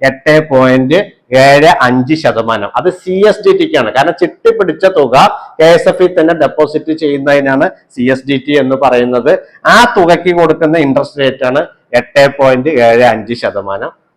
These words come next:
പലിശ നിരക്ക്. അങ്ങനെ ഒരു വർഷത്തേക്ക് നമ്മൾ നോക്കുന്ന സമയത്ത് ഒരു ലക്ഷത്തി അമ്പത്തൊന്നായിരത്തി നൂറ്റി മുപ്പത്തഞ്ച് രൂപയാണ് ഒരു വർഷത്തേക്ക് സി എസ് ഡി ടിക്ക്, ഏർ,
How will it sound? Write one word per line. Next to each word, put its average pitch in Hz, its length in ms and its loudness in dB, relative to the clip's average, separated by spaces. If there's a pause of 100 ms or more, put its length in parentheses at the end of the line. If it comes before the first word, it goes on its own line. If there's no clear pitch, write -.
പലിശ 139 260 0
നിരക്ക്. 95 420 -6 (380)
അങ്ങനെ 220 360 2
ഒരു 190 180 2
വർഷത്തേക്ക് 185 580 0
നമ്മൾ 156 260 0
നോക്കുന്ന 147 400 -2
സമയത്ത് 131 540 -2 (640)
ഒരു 185 200 4
ലക്ഷത്തി 196 680 2
അമ്പത്തൊന്നായിരത്തി 160 840 0
നൂറ്റി 135 360 -2
മുപ്പത്തഞ്ച് 131 560 -4
രൂപയാണ് 110 560 -4 (220)
ഒരു 165 140 2
വർഷത്തേക്ക് 127 880 -2 (120)
സി 120 60 -12
എസ് 120 320 -6
ഡി 107 180 -14
ടിക്ക്, 131 280 -12 (400)
ഏർ, 110 680 0